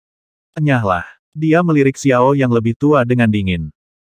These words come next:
Upaya pembunuhan oleh kelompok tentara bayaran Spirit Beast malam itu pasti ada hubungannya dengan orang tua ini. Dia tidak memiliki kesan yang baik tentang kelompok kamar dagang dan kelompok tentara bayaran ini. "Anda,"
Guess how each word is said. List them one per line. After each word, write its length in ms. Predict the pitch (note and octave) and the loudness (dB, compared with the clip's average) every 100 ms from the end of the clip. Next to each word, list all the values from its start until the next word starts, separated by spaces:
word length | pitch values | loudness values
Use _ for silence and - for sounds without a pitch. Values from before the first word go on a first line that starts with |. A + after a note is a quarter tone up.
| _ | _
Upaya 400 | - D#3+ D3 D#3 | -8 -2 0 0
pembunuhan 480 | E3+ D3+ C3+ B2+ C3+ | 0 0 0 0 0
oleh 240 | B2+ B2 B2 | 0 0 0
kelompok 400 | A#2+ A#2+ C3+ - | 0 2 -2 -2
tentara 320 | A#2+ A#2 A#2 | -2 0 2
bayaran 320 | A2 A2 A2+ | 2 0 -2
Spirit 400 | A2+ - D#3 D#3 | -4 -2 0 0
Beast 320 | C#3+ C3 - | -2 -6 -2
malam 240 | A2+ A#2 A#2+ | 0 0 -2
itu 240 | C3 C3 | -2 0
pasti 320 | B2+ - C3+ | -2 -2 -2
ada 160 | A#2+ A#2 | 0 0
hubungannya 640 | A#2 A#2 B2 C#3 G#2+ F2 | 0 0 0 2 0 -2
dengan 240 | A2 A#2+ A#2 | -2 -2 -2
orang 320 | C3+ C3+ B2 | -2 -2 -2
tua 240 | A2+ G2+ | -2 -2
ini. 320 | F#2 E2+ D2 - _ _ _ _ _ _ - | -2 -6 -6 -14 _ _ _ _ _ _ -8
Dia 320 | D#3+ D#3+ F3 | 0 0 2
tidak 240 | D3+ C#3 | 0 0
memiliki 400 | C3+ C3 B2+ C#3+ | 2 0 0 -2
kesan 320 | B2+ C#3 C#3+ | -2 -2 -2
yang 160 | D3+ B2 | 0 0
baik 240 | A2+ A2 | 0 -2
tentang 320 | A#2+ A2+ A#2+ A#2+ | -2 0 -2 0
kelompok 400 | A#2 A#2 B2 C3+ | 0 0 -2 -2
kamar 240 | C#3 C3 | 0 0
dagang 400 | A#2+ A#2 A#2 A2 | 0 0 0 0
dan 160 | A2+ A2+ | 0 0
kelompok 480 | A#2+ A#2+ B2+ B2+ | 0 0 0 -2
tentara 400 | B2+ A#2+ A#2+ A#2 G#2 | -2 0 0 0 0
bayaran 400 | G#2+ A2 A2 A2+ | 0 0 0 -2
ini. 320 | G2+ F2 D2 _ _ _ _ _ _ _ - | -2 -6 -6 _ _ _ _ _ _ _ -4
"Anda," 480 | D3 B2 F#2 F2 | -2 0 -2 -4